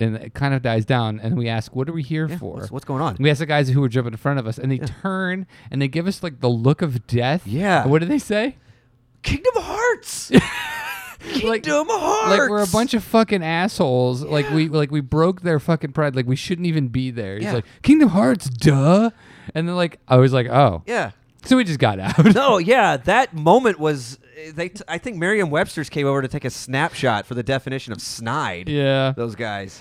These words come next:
Speaker 1: But you know what? Fuck that right now. We gotta go to the division.
Speaker 2: The division.
Speaker 1: I would say we run over. We don't run. We actually briskly walk.
Speaker 2: Yeah,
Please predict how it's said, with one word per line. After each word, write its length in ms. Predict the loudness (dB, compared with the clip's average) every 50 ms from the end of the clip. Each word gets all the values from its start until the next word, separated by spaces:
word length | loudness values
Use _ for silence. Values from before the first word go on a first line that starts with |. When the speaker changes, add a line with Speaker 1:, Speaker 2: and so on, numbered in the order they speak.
| -10 -2
Speaker 1:
But 80 | 2 2
you 80 | 4 4
know 60 | 4
what? 200 | 4 2 0 0
Fuck 420 | -8 -16 -12 -8 -6 -6 -6 -4 -4
that 220 | -2 -2 -2 -2
right 220 | -2 -2 -2 -2
now. 240 | -4 -4 -4 -4 -4
We 240 | -4 0 2 4 4
gotta 160 | 4 4 2
go 140 | 2 2 2
to 60 | 2 2
the 100 | -2 -4
division. 480 | -8 -6 0 4 4 4 4 4 -2 _ _ -14
Speaker 2:
The 40 | -10
division. 280 | -8 -8 -8 -8 -10 _ _ -2
Speaker 1:
I 60 | -2
would 80 | 0 2
say 160 | 2 2 2
we 280 | 0 0 0 0 0
run 280 | 0 0 0 0 2 4
over. 480 | 4 4 4 2 0 -4 -4 -4 -6 -8 _ _
We 140 | -2 0 2
don't 200 | 2 2 0 -2
run. 220 | -6 -10 -10 -8 -6
We 100 | -4 -4
actually 240 | -4 -6 -8 -12 -8
briskly 380 | -4 -4 -4 -4 -6 -6 -6 -4
walk. 380 | -4 -4 -4 -6 -6 -10 -14
Speaker 2:
Yeah, 60 | -20